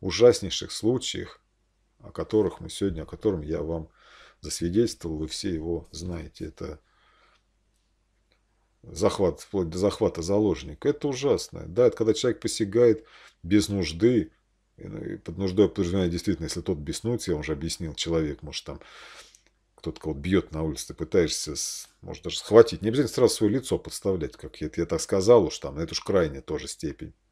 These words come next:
Ты все, что мог, сделал, может, он вырвался, уже стреляет, и ты защищаешь даже жертву там спиной или грудью, как я говорю. Ну, по возможности, че свою жизнь просто так-то отдавать? Я попытаюсь его,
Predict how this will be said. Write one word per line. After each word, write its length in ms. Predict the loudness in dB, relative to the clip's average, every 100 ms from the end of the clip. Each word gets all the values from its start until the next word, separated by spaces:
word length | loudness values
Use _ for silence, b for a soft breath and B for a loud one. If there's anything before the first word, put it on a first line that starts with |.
| _ _ _ _ _ _ _ _ _ _ _ _ _ _ _ -18
Ты 80 |
все, 160 | -10 -10
что 180 | -6 -6
мог, 220 | -6 -6
сделал, 320 | 2 4 4
может, 240 | 2 -6 -10
он 100 | -4
вырвался, 480 | 0 0 -2 -6
уже 160 | -8 -8
стреляет, 600 | -8 -6 -2 0 -2 -4
и 40 | -10
ты 140 | -12
защищаешь 680 | -10 -8 -6 -4 -4 -4 -6
даже 260 | -10 -10
жертву 400 | -6 -4 -4 -8
там 160 | -16 -14
спиной 420 | -10 -8 -6 -6
или 80 | -8
грудью, 380 | -4 -4 -4 -8
как 220 | -12 -10
я 100 | -12
говорю. 380 | -8 -8 -6 -10 B B B B
Ну, 80 | 2
по 80 | 8
возможности, 540 | 10 10 8 6 2
че 140 | 0 0
свою 240 | 0 -4
жизнь 220 | -4 -4
просто 300 | -6 -8 -4
так-то 360 | -6 -6 -10 -14 B B B B
отдавать? 500 | -6 -4 -2 -4 -2
Я 80 | 2
попытаюсь 600 | 6 8 10 10 8 4
его, 560 | 0 2 2 0 -4